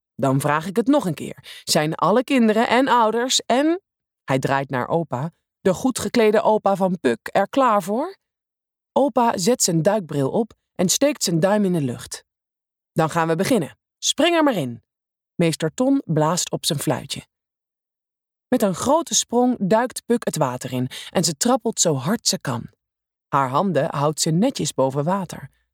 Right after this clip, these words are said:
Voor zich ziet ze het hoofd van opa steeds net niet kopje ondergaan.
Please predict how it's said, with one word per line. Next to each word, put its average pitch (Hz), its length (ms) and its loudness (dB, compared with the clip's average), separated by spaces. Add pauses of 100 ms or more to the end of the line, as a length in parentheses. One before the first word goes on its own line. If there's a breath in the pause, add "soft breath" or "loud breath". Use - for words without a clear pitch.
(320)
Voor 240 360 2
zich 156 260 -2
ziet 220 280 2
ze - 100 2
het 170 120 -2
hoofd 220 360 0
van - 200 -2
opa 208 420 0
steeds 247 420 0
net 233 300 2
niet 277 280 0
kopje - 340 -2
ondergaan. 156 640 0